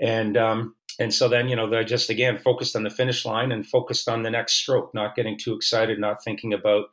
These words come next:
you know, s-, not thinking I'm gonna win this thing or anything like that, just thinking, uh, being committed to the process, not the outcome. And, uh, um, you know, it became evident in the last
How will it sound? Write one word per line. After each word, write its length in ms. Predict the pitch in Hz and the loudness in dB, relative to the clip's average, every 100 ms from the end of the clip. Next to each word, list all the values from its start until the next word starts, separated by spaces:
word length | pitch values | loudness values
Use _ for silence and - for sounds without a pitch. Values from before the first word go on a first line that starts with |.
| _ | _
you 80 | 110 | 0
know, 100 | 95 | 0
s-, 220 | - - | 0 -2
not 280 | 123 123 123 | 0 0 0
thinking 260 | 135 120 117 | -2 -2 -2
I'm 160 | 123 | 0
gonna 200 | 123 120 | 2 2
win 200 | 120 127 | 2 2
this 260 | 123 107 - | 2 0 0
thing 280 | 120 120 113 | 0 0 -2
or 80 | 107 | -2
anything 260 | 110 113 | -2 -2
like 200 | 104 101 | -2 0
that, 300 | 117 113 104 | 2 2 0
just 300 | 113 - - | -2 -4 -4
thinking, 300 | 117 117 117 | -4 -4 -2
uh, 260 | 110 107 104 - 120 | 0 2 0 -4 -10
being 200 | - 113 | -4 -4
committed 340 | 107 120 113 98 | -2 -2 -2 -4
to 100 | 95 | -8
the 100 | 95 | -8
process, 460 | - 113 - 101 - | -2 0 0 0 0
not 160 | 101 101 | -2 0
the 140 | 104 | 0
outcome. 480 | 123 - 95 113 - | 0 -2 -6 -6 -8
And, 380 | 104 101 101 101 | -4 -2 0 2
uh, 280 | 107 110 107 - - | 2 2 0 -6 -2
um, 640 | 127 117 120 120 120 113 - _ _ - | 2 4 4 2 0 -6 -14 _ _ 0
you 80 | 139 | 2
know, 60 | |
it 60 | 117 | 2
became 340 | 127 151 135 | 0 0 2
evident 340 | 135 135 131 127 | 2 2 2 0
in 60 | |
the 60 | 127 | 0
last 580 | 113 123 120 - - | 2 2 2 -2 -4